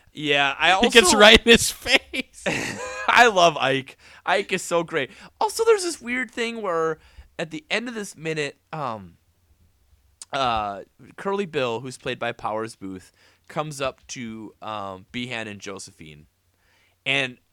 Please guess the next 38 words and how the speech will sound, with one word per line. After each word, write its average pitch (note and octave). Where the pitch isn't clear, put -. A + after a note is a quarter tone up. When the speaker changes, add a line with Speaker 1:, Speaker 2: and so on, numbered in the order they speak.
Speaker 1:
I C#3+
guess A#3+
they C#4
must E3+
be D#3
on G#2+
bar G#2+
stools D4
because, F#3
like, F#3+
Powers G#3
Booth, G#3+
like, C#3+
the D3
Curly A3+
Bill F#3
character E3+
looks B2
tiny B2+
compared A2
to G2+
them. F2+
Like, A2+
he D#3
looks F3
like C#3
a C#3
little D3
short -
person G#2+
looking C#3+
at A#2
him. G#2+
And B2
Powers G#3
Booth G3
is F3
six-foot-two. -